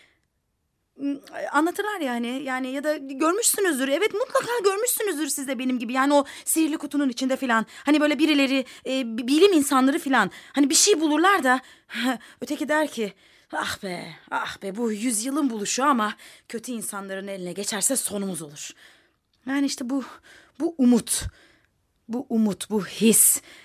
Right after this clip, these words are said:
herkesin eline geçse güzel olmaz mı? Ha? Bence olur. Neyse.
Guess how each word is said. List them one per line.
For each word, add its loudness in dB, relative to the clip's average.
herkesin -2
eline -2
geçse 0
güzel 2
olmaz 0
mı? -10
Ha? -12
Bence 4
olur. -4
Neyse. -4